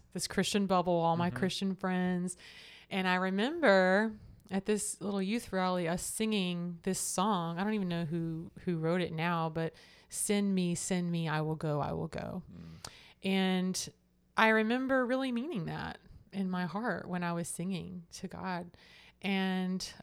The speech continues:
Speaker 1: um, he decided to send me away,
Speaker 2: Mm.
Speaker 1: <laughs> away from this town, away from this little comfortable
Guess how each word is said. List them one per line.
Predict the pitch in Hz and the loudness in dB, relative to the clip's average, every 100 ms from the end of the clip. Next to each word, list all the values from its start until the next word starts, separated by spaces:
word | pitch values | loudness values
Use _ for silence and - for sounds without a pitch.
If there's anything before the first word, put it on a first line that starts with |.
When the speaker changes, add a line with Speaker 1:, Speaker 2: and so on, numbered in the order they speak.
| - | -4
Speaker 1:
um, | 190 185 185 185 - - _ | -2 -2 -2 -6 -8 -14 _
he | - 190 | -10 -4
decided | 196 160 165 175 | -2 -2 -4 -6
to | |
send | 202 220 339 | -4 -4 -2
me | 302 156 - - | -2 -4 -8 -2
away, | 190 190 285 - - - - - | 2 4 2 0 -4 -12 -14 -2
Speaker 2:
Mm. | 214 - 349 330 240 - | 2 8 8 8 2 -2
Speaker 1:
<laughs> | - | 2
away | 208 202 214 320 180 | 4 6 6 4 2
from | - 202 | 2 4
this | 196 190 | 2 0
town, | - 269 190 | -4 -4 -4
away | 175 175 196 247 | -2 0 0 0
from | - 220 | -2 -2
this | 214 214 | -2 -2
little | 208 202 | -4 -2
comfortable | - 208 196 190 190 | -2 -2 -2 0 0